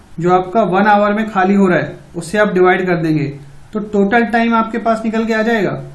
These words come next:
है ना? बहुत simple सा basic concept है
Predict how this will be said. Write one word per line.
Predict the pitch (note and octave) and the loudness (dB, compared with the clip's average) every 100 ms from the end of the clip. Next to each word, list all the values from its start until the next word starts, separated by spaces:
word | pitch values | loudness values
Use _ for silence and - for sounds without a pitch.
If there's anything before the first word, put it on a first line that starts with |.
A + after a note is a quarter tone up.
| - - | -20 -6
है | F#3 | -2
ना? | A3+ G#3+ | -2 -4
बहुत | D#3+ E3+ A3 - | -6 -2 -2 -2
simple | F#3 F#3 G#3 | -6 -2 -4
सा | G#3 A3 | -2 -2
basic | E3+ E3 G#3 G3+ | -2 -2 -4 -2
concept | G3 G3+ G3+ | -2 -2 -4
है | - | -4